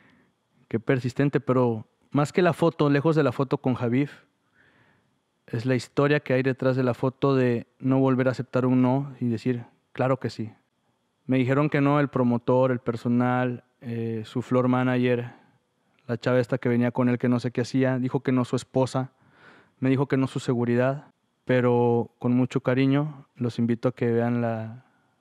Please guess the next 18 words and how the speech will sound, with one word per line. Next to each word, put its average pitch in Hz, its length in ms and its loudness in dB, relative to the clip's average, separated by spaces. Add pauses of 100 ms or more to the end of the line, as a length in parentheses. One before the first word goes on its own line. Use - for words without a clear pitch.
(160)
la 120 100 -4
foto 127 280 -4
que 131 100 -2
me 120 100 0
tomé 117 280 -2
con 127 140 -2
Javif 123 280 -2
en 131 100 0
mi 127 100 0
perfil 147 480 -2 (720)
para 131 180 0
demostrarles 131 640 0
que 143 120 -2
cuando 127 260 0
les 123 120 2
digan 143 220 2
que 135 140 0
no, 165 360 0